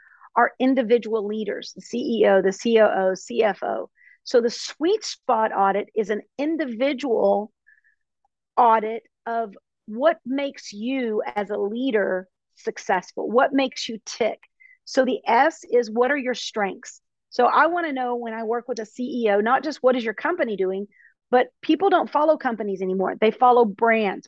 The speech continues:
personal brands. So they're gonna look you up as the C E O of that company, as the coach, as the leader, as the seller, as the real estate agent, as the insurance agent. What is your sweet spot? What are you good at? I call this, this is your superpower.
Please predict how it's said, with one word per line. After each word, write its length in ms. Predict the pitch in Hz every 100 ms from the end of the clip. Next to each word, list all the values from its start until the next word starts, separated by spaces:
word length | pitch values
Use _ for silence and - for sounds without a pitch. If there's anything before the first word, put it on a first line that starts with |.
| -
personal 460 | - 294 - 240
brands. 520 | 196 202 - - - - - - -
So 340 | 269 262 240 - _
they're 120 | 262
gonna 200 | 254 302
look 180 | 302 285 -
you 160 | 277
up 160 | 269 233
as 160 | 202 185 -
the 80 | 214
C 360 | - 262 262
E 40 | 240
O 100 | 220
of 120 | 202
that 180 | - -
company, 420 | 247 233 214 196
as 160 | 220 202
the 100 | 214 -
coach, 340 | 269 233 - -
as 160 | 226 202
the 100 | 233
leader, 440 | 233 240 220 208
as 160 | - 202 -
the 80 |
seller, 560 | 202 - 247 233 208 196
as 120 | 208 196
the 120 | 214
real 220 | 254 262
estate 340 | 240 - 208
agent, 320 | 208 190 202 214
as 140 | 214
the 160 | 240 240
insurance 500 | 254 - 220 190 -
agent. 380 | 185 - - _ _ _ _ _ -
What 240 | 233 330
is 240 | 381 294 233
your 260 | 262 254
sweet 440 | 240 - - 220 -
spot? 200 | - 226
What 140 | 339
are 40 | 359
you 120 | 269
good 320 | 175 220 202
at? 240 | 185 - - _ _ _
I 80 | 233
call 260 | 226 285 285
this, 240 | 262 247 _ _ -
this 180 | 269 311
is 160 | 233
your 80 | 254
superpower. 800 | - - 262 214 190 190 - -